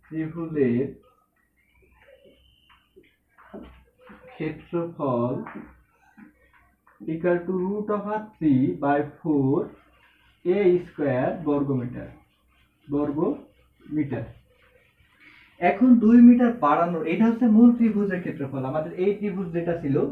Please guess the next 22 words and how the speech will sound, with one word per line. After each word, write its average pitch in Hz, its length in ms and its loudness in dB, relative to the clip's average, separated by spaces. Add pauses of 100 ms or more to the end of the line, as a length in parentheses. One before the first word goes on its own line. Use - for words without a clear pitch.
(180)
এই 180 120 0
ত্রিভুজের 180 440 -8
ক্ষেত্রফল 170 540 -10
হচ্ছে 190 280 -10 (560)
root 165 240 -8
over 165 160 -4 (120)
three 170 300 -6
by 156 160 -2 (320)
four 156 280 -2 (680)
এ - 20 2 (160)
স্কয়ার। 117 320 -8 (1120)
এখন 175 260 2 (120)
দুই 233 180 6
মিটার 233 240 4 (100)
বাড়ানোর 214 440 2
পর 208 160 2
ত্রিভুজের 180 420 -6
ক্ষেত্রফল 165 420 -10
কত 135 120 -6 (100)
হবে? 110 160 -10 (120)
দুই 165 160 -2 (120)
মিটার 147 440 -4